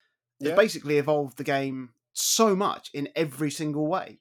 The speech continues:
Speaker 1: Like, every single thing that was great about the first game has been made even better. There's more overworld stuff. The battles are more dynamic.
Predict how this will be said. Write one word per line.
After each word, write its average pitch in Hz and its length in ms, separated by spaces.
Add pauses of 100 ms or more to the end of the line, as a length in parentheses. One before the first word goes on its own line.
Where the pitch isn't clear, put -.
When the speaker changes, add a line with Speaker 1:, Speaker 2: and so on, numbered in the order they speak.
Speaker 1:
Like, 151 180
every 170 260
single 160 300
thing 151 220
that 117 100
was 131 120
great 143 380
about 135 200
the 135 60
first 147 300
game 131 360 (400)
has 143 120
been 143 180
made 139 220
even 139 240
better. - 400 (340)
There's 131 160
more 143 280
overworld 147 600
stuff. - 540 (260)
The 123 80
battles 147 460
are 143 60
more 135 420
dynamic. 156 720